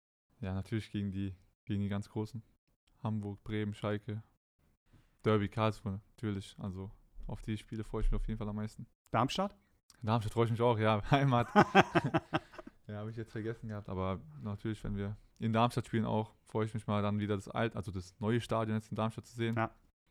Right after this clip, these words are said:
Speaker 1: Ähm, hat sich auch viel verändert, hab mal mit Höni ein bisschen gequatscht. Hab's noch in, äh, ja, das alte Stadion in Erinnerung. Ich weiß gar nicht, wie es neu jetzt so richtig aussieht. Nur aus Fernsehbildern und so.
Speaker 2: Ja, wer zuletzt mit da war, viel Baustelle,
Speaker 1: Mhm.
Speaker 2: war da noch.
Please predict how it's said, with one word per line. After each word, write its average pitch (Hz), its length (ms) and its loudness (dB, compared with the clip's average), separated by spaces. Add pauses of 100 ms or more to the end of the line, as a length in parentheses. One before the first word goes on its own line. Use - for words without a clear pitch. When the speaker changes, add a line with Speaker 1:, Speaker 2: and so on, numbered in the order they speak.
(180)
Speaker 1:
Ähm, 117 220 -12
hat 117 120 -10
sich - 100 -10
auch 113 100 -4
viel 113 180 -6
verändert, 110 380 -6
hab - 140 -12
mal 101 80 -6
mit 92 160 -10
Höni 117 160 4
ein 104 40 0
bisschen 104 220 0
gequatscht. - 500 -4 (800)
Hab's - 200 -4
noch 107 140 -2
in, 101 220 -2
äh, 95 160 -4 (180)
ja, 107 200 -8 (280)
das - 100 -18
alte 110 200 0
Stadion 104 280 -2
in 101 80 -4
Erinnerung. 104 540 -4
Ich - 80 -14
weiß 113 160 -8
gar 107 100 -8
nicht, 107 140 -10
wie - 20 -14
es - 100 -16
neu 113 120 -6
jetzt 113 160 -12
so 117 100 -14
richtig - 260 -10
aussieht. - 300 -10 (220)
Nur 110 180 -4
aus 104 200 -6
Fernsehbildern 104 640 -2
und 104 120 -4
so. 107 180 -6 (680)
Speaker 2:
Ja, 123 360 2 (100)
wer 120 220 -2
zuletzt 120 340 -2
mit 123 140 -4
da 120 160 2
war, 123 140 4
viel 135 180 0
Baustelle, 135 640 0
Speaker 1:
Mhm. 113 140 0
Speaker 2:
war 120 160 2
da 117 320 4
noch. 147 360 2